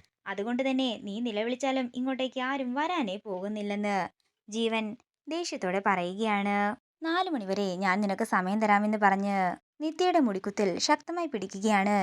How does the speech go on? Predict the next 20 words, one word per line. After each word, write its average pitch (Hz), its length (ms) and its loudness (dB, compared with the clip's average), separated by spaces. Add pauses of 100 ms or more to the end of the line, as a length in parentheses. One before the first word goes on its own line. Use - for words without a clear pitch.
ജീവൻ. 190 460 0 (520)
കതക് 214 320 -2
തുറക്കാൻ 269 340 4
പറഞ്ഞുകൊണ്ട് 247 640 4
ജ്യോതി 226 460 4
ജീവനെയും 311 540 4
നിത്യയും 208 360 -2
വിളിക്കുന്നുണ്ടെങ്കിലും 202 800 0 (340)
ആരും 233 440 -2
കതക് 320 320 2
തുറക്കുന്നില്ല. 190 480 0 (380)
തുടർന്ന് 226 400 -8
ജീവൻ 233 420 0
നിത്യയെ 320 300 0
കുത്താനായി 214 440 0
ഒരുങ്ങുമ്പോ, 214 400 0 (520)
"ജീവ" 208 300 0
എന്ന് 262 200 4
വിളിച്ചുകൊണ്ട് 240 720 2
ദേവനും 233 580 2